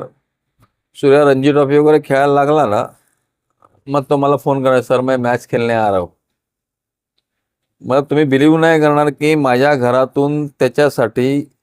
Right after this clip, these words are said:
त्याच्या आवडीला जे, आवडीचं जे काय लागेल, तो इंटरव्ह्यूमध्ये बोलला सुद्धा आहे की "मेरे को अंडा फ्राय बहुत,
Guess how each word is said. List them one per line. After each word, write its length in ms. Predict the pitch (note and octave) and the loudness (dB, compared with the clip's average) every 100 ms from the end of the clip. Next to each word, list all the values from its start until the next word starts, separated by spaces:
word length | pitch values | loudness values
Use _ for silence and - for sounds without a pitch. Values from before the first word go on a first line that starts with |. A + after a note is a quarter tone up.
| _ - | _ -2
त्याच्या 320 | A#2 D3 C#3 - | -2 0 -2 0
आवडीला 400 | B2 C3+ C3+ C#3 | 0 2 2 2
जे, 160 | C3+ | 2
आवडीचं 380 | D#3 B2 C3 C3 | 2 2 0 0
जे 120 | C3 | 0
काय 140 | B2+ B2+ | 2 2
लागेल, 560 | A#2 A2 G2 F2+ _ | 2 0 -2 -6 _
तो 260 | A#2 B2 A#2+ | -2 0 -4
इंटरव्ह्यूमध्ये 500 | A2+ B2 B2+ B2+ B2+ | 0 2 2 2 2
बोलला 300 | A#2 A#2 B2 | 2 0 -2
सुद्धा 240 | B2+ A2+ | -2 -2
आहे 100 | F#2 - _ _ _ _ - - _ _ _ _ _ _ _ _ _ _ _ | -2 -6 _ _ _ _ -20 -20 _ _ _ _ _ _ _ _ _ _ _
की 80 | C3+ | -4
"मेरे 240 | C3+ B2 A#2+ | -2 0 0
को 80 | |
अंडा 360 | B2+ A2+ A2+ A#2+ | 0 -2 0 -2
फ्राय 240 | A#2 A#2 | 0 -2
बहुत, 200 | G#2+ A2+ | 0 0